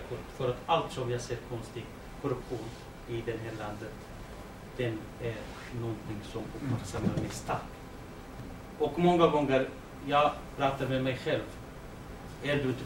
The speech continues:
kurd? Är det någonting främmande? Har du kommit som besökare? För att det är min, mitt land. Den här, jag har mina rötter här. Men det är så mycket korruption som man har svårt att svälja.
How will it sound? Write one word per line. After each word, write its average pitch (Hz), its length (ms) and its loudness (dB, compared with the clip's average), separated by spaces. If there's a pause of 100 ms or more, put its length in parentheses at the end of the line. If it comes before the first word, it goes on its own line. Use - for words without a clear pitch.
kurd? - 120 2 (580)
Är 120 40 0
det 131 120 0
någonting 151 280 2
främmande? 143 480 2 (160)
Har 131 160 2
du 127 60 0
kommit 131 260 -2
som 131 160 -4
besökare? 139 480 0 (340)
För 117 100 0
att - 100 2
det 151 80 6
är 151 60 8
min, 147 160 4 (160)
mitt 151 240 2
land. - 180 0 (440)
Den 127 160 0
här, 156 220 4 (220)
jag 131 60 -2
har 147 140 0
mina 147 260 4
rötter 156 380 0
här. - 120 -2 (1000)
Men 131 200 -2 (180)
det 131 60 -4
är 131 140 -6
så 139 280 -4
mycket 120 340 -4 (400)
korruption 123 480 -2 (680)
som 123 120 -2 (560)
man 123 320 -2
har 120 180 -2
svårt - 460 -4
att 107 60 -6
svälja. 117 420 -2